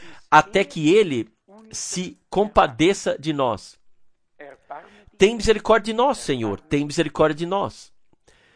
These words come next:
Pois estamos completamente fartos do desprezo.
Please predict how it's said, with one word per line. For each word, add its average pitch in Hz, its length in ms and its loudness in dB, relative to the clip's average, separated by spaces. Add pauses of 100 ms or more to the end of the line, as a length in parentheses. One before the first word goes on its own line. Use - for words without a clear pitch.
(640)
Pois 175 240 6
estamos 170 480 -2
completamente 220 1040 0
fartos - 800 0 (420)
do 139 160 -4
desprezo. 117 680 -8